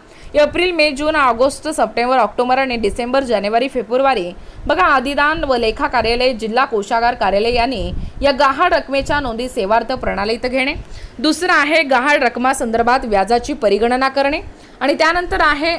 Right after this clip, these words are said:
अधिदान व लेखा कार्यालय, जिल्हा कोषागार कार्यालय यांनी गहाळ रकमा संदर्भातील एससीएफ तयार करून सीआरए एनपी स्कॅन प्रणालीमध्ये अपलोड करणे व गहाळ रकमा संबंधित कर्मचाऱ्यांचा प्रेन खाती जमा करणे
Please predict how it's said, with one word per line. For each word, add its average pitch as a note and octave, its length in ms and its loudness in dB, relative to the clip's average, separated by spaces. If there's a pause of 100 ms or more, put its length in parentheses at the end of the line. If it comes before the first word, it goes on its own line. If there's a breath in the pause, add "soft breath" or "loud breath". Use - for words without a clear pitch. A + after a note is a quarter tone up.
अधिदान C#4+ 440 2
व E4 100 0
लेखा B3 340 2
कार्यालय, B3+ 480 2
जिल्हा A#3+ 420 0
कोषागार A#3+ 560 0
कार्यालय A3 520 0 (380 loud breath)
यांनी C#4+ 180 2
गहाळ D4 420 4
रकमा C#4+ 300 2
संदर्भातील B3+ 640 2
एससीएफ D4+ 500 0
तयार A#3 220 4
करून A#3 360 2 (280 loud breath)
सीआरए E4 460 2
एनपी C4+ 380 0
स्कॅन C4+ 380 0
प्रणालीमध्ये A#3+ 600 2
अपलोड A#3 380 2
करणे C4+ 300 0 (380 loud breath)
व C#4 140 4
गहाळ D4+ 320 4
रकमा D4 360 2
संबंधित B3+ 520 2
कर्मचाऱ्यांचा A#3 800 4
प्रेन A#3 320 2
खाती A#3+ 260 2
जमा G3+ 280 2
करणे B3 320 0